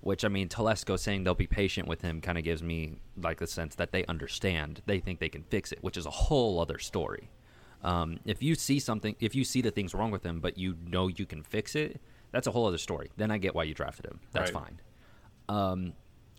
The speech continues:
Speaker 1: if you're willing to start him year one, then there's a problem. That's where I have the problem with the pick,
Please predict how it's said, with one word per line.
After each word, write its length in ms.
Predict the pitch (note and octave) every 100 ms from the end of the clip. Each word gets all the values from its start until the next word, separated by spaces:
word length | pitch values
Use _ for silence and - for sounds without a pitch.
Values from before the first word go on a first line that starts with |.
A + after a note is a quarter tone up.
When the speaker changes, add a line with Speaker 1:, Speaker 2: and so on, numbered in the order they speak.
| -
Speaker 1:
if 120 | -
you're 120 | C3+
willing 260 | B2 B2 A2+
to 80 | F#2+
start 240 | A2 G2
him 80 | F#2
year 220 | F2+ D#2+
one, 420 | D#2+ F2 - - - - - - - - - - - - - - -
then 380 | F2+ F#2 F#2 F#2
there's 220 | F2+ E2+
a 40 |
problem. 540 | D#2+ E2 D2+ - G#1+ F2
That's 240 | F2 F2
where 100 | F#2+
I 80 | E2+
have 160 | E2 D#2
the 80 | D#2+
problem 360 | E2+ D#2 D#2+
with 120 | D#2+
the 60 | -
pick, 440 | - B1 - -